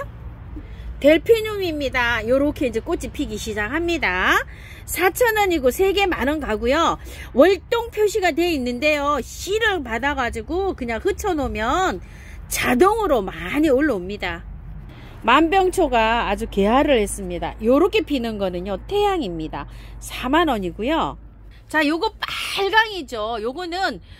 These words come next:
레리 아브레드인데요. 빨강으로 해주세요. 요것도 사만 원이고요. 요거는 복색입니다. 자, 요렇게 복색이 있어요. 사만 원입니다. 가격은요. 나무는요, 목대는 이렇게 굉장히 좋아요. 묵은 겁니다요.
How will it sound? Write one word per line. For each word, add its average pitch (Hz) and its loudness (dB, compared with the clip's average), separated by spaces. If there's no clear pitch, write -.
레리 403 2
아브레드인데요. 277 0
빨강으로 339 0
해주세요. 254 -6
요것도 262 -8
사만 277 -4
원이고요. 196 -6
요거는 392 0
복색입니다. 226 0
자, 233 0
요렇게 320 4
복색이 311 0
있어요. 190 -2
사만 294 -2
원입니다. 214 -2
가격은요. 180 -6
나무는요, 330 4
목대는 254 2
이렇게 240 -2
굉장히 311 2
좋아요. 208 2
묵은 320 2
겁니다요. 196 0